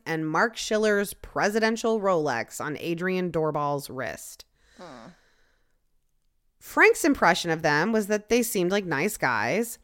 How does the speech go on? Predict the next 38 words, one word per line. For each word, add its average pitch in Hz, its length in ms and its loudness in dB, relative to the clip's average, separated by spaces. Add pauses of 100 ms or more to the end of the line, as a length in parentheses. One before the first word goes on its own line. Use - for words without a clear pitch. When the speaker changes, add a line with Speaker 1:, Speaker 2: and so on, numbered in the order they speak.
(280)
Speaker 1:
Frank 262 300 4
was 330 140 2
interested 269 500 0
in 214 60 0
their 196 120 2
business 202 380 -2
pitch 107 320 -6
and 185 140 -4
told 233 220 0
them 254 100 2
he 247 120 2
might 233 220 4
even 247 220 2
invest 190 420 2
more 196 240 2
than 220 380 0
a 190 60 -4
million 190 520 -2
dollars. 143 680 -2 (1160)
After 220 320 4
the 190 100 0
pitch, 262 540 0
Christina 262 420 -2
gave 233 240 0
Danny 202 320 0
and 214 100 0
Adrian 180 440 -4
a 170 60 -4
tour 175 500 -2
of - 160 -4
the 175 80 -4
mansion. 185 680 -4 (1400)
Speaker 2:
Okay. 160 120 -10
Speaker 1:
That 247 260 2
night, 220 640 -2
while 175 340 4
Sabina 233 420 0
watched, 185 680 -2